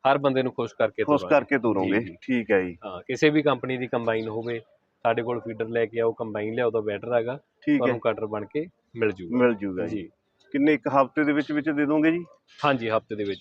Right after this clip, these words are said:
Speaker 1: ਵਿੱਚ ਦੇ ਦਾਂਗੇ।
Speaker 2: ਠੀਕ ਹੈ ਜੀ।
Speaker 1: ਜੀ।
Speaker 2: ਆਹ ਤਾਂ ਸਾਰੇ ਜਾਣੇ ਹੀ ਹੋਣੇ ਨੇ ਫਿਰ ਜੀ?
Speaker 1: ਹਾਂ, ਕਾਫੀ ਅੰਦਰ ਕਾਫੀ ਸਟਾਕ ਖੜਾ ਹੈਗਾ ਜੀ।
Speaker 2: ਠੀਕ ਹੈ ਜੀ।
Speaker 1: ਹਾਂ, ਡੇਲੀ ਬਣ ਰਹੇ ਨੇ ਕਟਰ ਤੇ ਜਾਈ ਜਾਂਦੇ ਨੇਗੇ। ਤੇ ਬਾਕੀ ਕਿਸੇ ਕਿਸਮ ਦੀ ਕੋਈ ਦਿੱਕਤ ਨਹੀਂ,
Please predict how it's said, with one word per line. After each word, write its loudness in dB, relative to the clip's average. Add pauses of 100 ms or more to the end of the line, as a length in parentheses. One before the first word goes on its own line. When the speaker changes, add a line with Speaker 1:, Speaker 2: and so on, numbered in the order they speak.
Speaker 1:
ਵਿੱਚ -16
ਦੇ -16
ਦਾਂਗੇ। -20
Speaker 2:
ਠੀਕ -2
ਹੈ -2
ਜੀ। -8
Speaker 1:
ਜੀ। -16 (460)
Speaker 2:
ਆਹ 0
ਤਾਂ 4
ਸਾਰੇ 2
ਜਾਣੇ 2
ਹੀ 2
ਹੋਣੇ 2
ਨੇ 0
ਫਿਰ -4
ਜੀ? -8 (500)
Speaker 1:
ਹਾਂ, -2
ਕਾਫੀ 4
ਅੰਦਰ 4
ਕਾਫੀ 2
ਸਟਾਕ 2
ਖੜਾ 0
ਹੈਗਾ 0
ਜੀ। -8 (120)
Speaker 2:
ਠੀਕ -2
ਹੈ 6
ਜੀ। 4
Speaker 1:
ਹਾਂ, -4
ਡੇਲੀ -2
ਬਣ -2
ਰਹੇ -2
ਨੇ -4
ਕਟਰ -6
ਤੇ -4
ਜਾਈ -2
ਜਾਂਦੇ -8
ਨੇਗੇ। -16 (1000)
ਤੇ -8
ਬਾਕੀ -2
ਕਿਸੇ 2
ਕਿਸਮ -2
ਦੀ -6
ਕੋਈ -2
ਦਿੱਕਤ -2
ਨਹੀਂ, -2